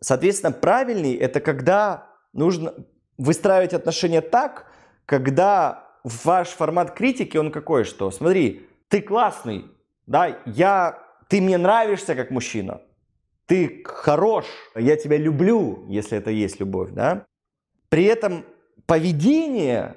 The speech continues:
или вот эта ситуация, которая происходит, и описываете ситуацию, оно как бы, ну, не очень, да, оно как бы вызывает во мне, скажем так,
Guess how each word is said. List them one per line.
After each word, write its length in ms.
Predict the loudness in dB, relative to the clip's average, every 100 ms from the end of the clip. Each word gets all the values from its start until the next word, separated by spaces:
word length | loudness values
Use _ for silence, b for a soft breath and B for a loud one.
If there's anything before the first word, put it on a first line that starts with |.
| -6
или 200 | 2 4
вот 140 | 4
эта 160 | 2 0
ситуация, 840 | 0 0 2 4 2 0 0 -4
которая 540 | -2 0 2 4 2 0
происходит, 880 | 2 2 0 -2 0 0 -2 -8 0
и 80 | 0
описываете 560 | 2 -2 -2 -4 -4
ситуацию, 680 | -8 -6 -2 -2 -4 -14 -20 _ _
оно 220 | 0 2
как 180 | 0 0
бы, 360 | 2 2 0 -6 -20 _ -12
ну, 140 | -6
не 180 | -2 2
очень, 600 | 4 2 0 -8 -14 -18 _
да, 280 | -6 -2 0
оно 200 | 0 0
как 220 | 0 -2
бы 80 | -2
вызывает 600 | -2 -2 0 2 2 0
во 100 | -2
мне, 580 | -6 -4 -2 -2 -2 -4 -12 _ _ _ _ _ _ _ _ -20 -20 -20
скажем 340 | -14 -10 -10
так, 320 | -8 -8 -8